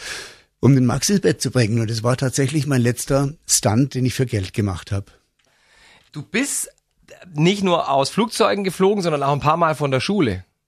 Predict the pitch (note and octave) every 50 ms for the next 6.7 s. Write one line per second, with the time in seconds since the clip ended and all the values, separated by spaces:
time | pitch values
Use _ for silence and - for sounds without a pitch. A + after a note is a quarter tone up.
0 | _ _ - B2 C3+ C#3 C#3+ C#3 B2+ D3 C3+ A#2 A#2+ A2 A#2 C3+ B2 A#2 G#2 F#2
1 | G2+ F2+ G#2 C3 D#3+ F3+ E3+ D3+ C3 - _ _ - B2+ B2+ A#2 B2+ B2 A2+ B2
2 | A#2 - B2 A2+ B2+ A#2+ A#2+ B2 G#2 B2+ A#2+ A2 - G#2 G#2 A2 B2+ C3+ B2 A#2
3 | A#2 - - A2 - - - - A2+ A2 A2 A#2 - - - B2 C3 A2+ G#2 G#2
4 | A2+ A#2 A2+ G#2 - - A2+ A#2+ C#3+ C3 - - - A#2+ - - G#2 G2 A#2 D3+
5 | D#3 B2+ G#2 G2 F2+ - G#2 F#2+ F2+ G#2 B2+ D3 D3 - _ _ - - - -
6 | - - G3 - - - - - C#3 C3+ B2 A2 -